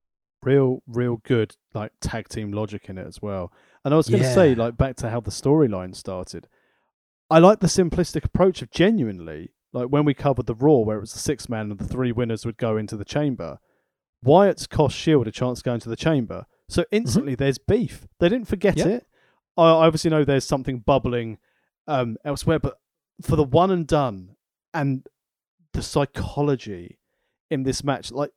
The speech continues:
Speaker 1: as you said, without too much of a build, and I didn't mind it 'cause I thought the build was good 'cause the want to see these six men together was great.
Speaker 2: Mm-hmm.
Speaker 1: But the storytelling in this match did more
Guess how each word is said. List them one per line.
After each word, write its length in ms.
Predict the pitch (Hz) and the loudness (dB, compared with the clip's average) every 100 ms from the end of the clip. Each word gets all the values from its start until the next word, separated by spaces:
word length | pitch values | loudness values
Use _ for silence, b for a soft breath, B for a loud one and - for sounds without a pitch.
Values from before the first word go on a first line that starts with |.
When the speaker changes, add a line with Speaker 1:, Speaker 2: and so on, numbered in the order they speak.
| - | -6
Speaker 1:
as 120 | 160 | -4
you 60 | 139 | -2
said, 220 | 160 107 | -4 -2
without 400 | 127 180 202 - | 0 0 -2 -6
too 400 | - - 226 214 | -8 -2 0 0
much 280 | 175 - - | -2 -6 -10
of 60 | 107 | -14
a 60 | |
build, 200 | 104 107 | -10 -6
and 60 | 151 | -4
I 60 | |
didn't 200 | 262 285 | -4 -6
mind 240 | 226 269 220 | -4 -4 -4
it 80 | 127 | -6
'cause 100 | - | -4
I 80 | |
thought 220 | 147 196 175 | 0 0 0
the 60 | |
build 220 | 151 170 143 | 2 2 2
was 100 | 131 | -2
good 180 | 156 135 | -2 -2
'cause 320 | 135 117 - _ _ _ _ _ - | -4 -6 -16 _ _ _ _ _ 2
the 80 | 139 | 4
want 320 | 123 156 147 | 6 4 2
to 40 | |
see 240 | - 143 127 | -4 -2 0
these 280 | 135 123 - | -2 -4 -4
six 260 | 131 - | -8 -8
men 180 | 131 117 | -8 -6
together 380 | - - 143 101 | -6 -2 -2 -2
was 180 | 95 104 | -12 -16
great. 560 | - 117 165 92 - _ _ _ _ _ _ _ | -16 -6 -6 -6 -12 _ _ _ _ _ _ _
Speaker 2:
Mm-hmm. 120 | 123 214 - _ _ _ _ _ | -8 -8 -10 _ _ _ _ _
Speaker 1:
But 180 | - 156 | -2 -2
the 100 | 135 | -4
storytelling 800 | - - - 156 180 190 - 170 | -10 -12 -4 0 2 2 -2 -4
in 100 | 160 | -4
this 200 | 139 - | -6 -4
match 420 | 139 123 - - | -4 -4 -6 -10
did 140 | 131 113 | -8 -6
more 760 | 120 139 160 127 101 95 107 | -6 0 2 2 0 -4 -8